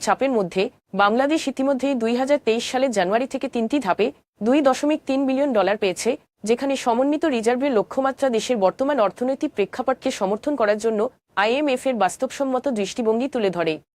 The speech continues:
বাংলাদেশের আর্থিক হিসাব দুই হাজার পঁচিশ অর্থবছরের প্রথম চার মাসে এক বিলিয়ন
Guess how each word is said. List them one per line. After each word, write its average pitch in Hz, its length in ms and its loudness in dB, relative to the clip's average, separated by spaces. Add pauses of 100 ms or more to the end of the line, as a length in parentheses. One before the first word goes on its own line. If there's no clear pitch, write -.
(380)
বাংলাদেশের 254 720 2
আর্থিক 196 240 -4 (100)
হিসাব 254 200 -2 (100)
দুই 220 160 2
হাজার 277 260 0
পঁচিশ 233 260 -2 (100)
অর্থবছরের 254 580 0
প্রথম 220 260 0 (100)
চার 220 200 2
মাসে 190 220 -2 (420)
এক 220 120 0
বিলিয়ন 302 240 0